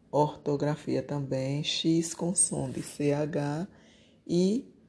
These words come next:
com som de C S. Primeira questão. Leia em voz alta as palavras do quadro e observe a sonoridade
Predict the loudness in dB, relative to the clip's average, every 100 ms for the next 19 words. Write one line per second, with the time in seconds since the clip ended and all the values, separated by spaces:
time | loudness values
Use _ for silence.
0 | -8 2 2 4 2 2 2 2 0 2
1 | 2 2 -4 -14 -20 -18 -8 -2 4 4
2 | 4 0 -2 -2 -4 -10 -14 -20 _ _
3 | _ _ _ -2 2 4 2 0 -2 -2
4 | -6 -6 -6 -10 _ _ _ -4 2 6
5 | 8 8 6 2 2 2 0 -4 -4 -4
6 | -4 -4 -6 -4 -2 -2 -4 -4 -6 -4
7 | -4 -4 -4 -2 2 2 2 0 0 0
8 | 0 0 0 -2 -6 -2 0 2 0 0
9 | -2 -2 -4 -4 -6 -4 -6